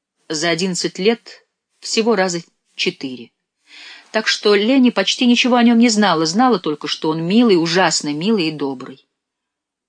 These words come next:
Характеристику эту не назовешь исчерпывающей. К тому же она весьма пресная, почти как святое причастие. Да и Ван Дорн может рассказать о Генрихе немногим больше.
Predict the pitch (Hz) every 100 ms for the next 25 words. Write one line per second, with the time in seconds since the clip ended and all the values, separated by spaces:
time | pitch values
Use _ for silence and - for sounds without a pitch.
0 | _ _ - 214 - 254 277 277 - 262
1 | - 233 - 247 240 240 247 262 285 262
2 | - 180 - 151 135 147 139 139 - -
3 | 139 _ _ _ _ _ _ - 170 175
4 | 170 165 160 156 - 156 170 185 180 233
5 | 220 - 135 127 _ _ _ _ - 262
6 | - 269 180 - 160 156 147 143 - 127
7 | 135 - - _ _ _ _ _ _ _
8 | _ - 165 240 226 262 262 240 208 269
9 | 262 180 165 165 156 165 156 - 160 160
10 | - 160 151 180 185 156 - 147 - _
11 | _ _ 170 180 247 190 156 139 131 117
12 | -